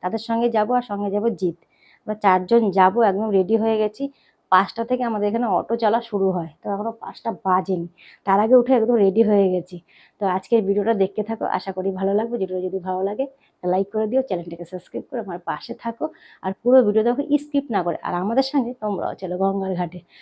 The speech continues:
বারমন্দির ঘাট যেটা বলছি, সেই ঘাটে কিন্তু আমি কোনোদিন যাইনি, প্রথমবার যাব। নাম শুনি কিন্তু যাওয়া হয় না, একদম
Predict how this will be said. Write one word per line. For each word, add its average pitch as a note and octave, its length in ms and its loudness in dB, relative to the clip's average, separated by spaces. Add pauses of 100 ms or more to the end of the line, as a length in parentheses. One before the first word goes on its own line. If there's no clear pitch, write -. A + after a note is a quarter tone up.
(160)
বারমন্দির B3 480 4
ঘাট C4 200 4
যেটা B3+ 220 6
বলছি, G3+ 340 2
সেই G3+ 220 -2
ঘাটে G#3 240 -2
কিন্তু A#3 200 -6
আমি C4 80 0
কোনোদিন A#3 400 2
যাইনি, F3 320 2 (420)
প্রথমবার A#3 480 4
যাব। E3+ 280 -2 (140)
নাম A3 220 0
শুনি B3 300 0
কিন্তু A3+ 240 -2
যাওয়া G3+ 260 8
হয় F3 200 2
না, E3 140 -2 (380)
একদম A3+ 560 -2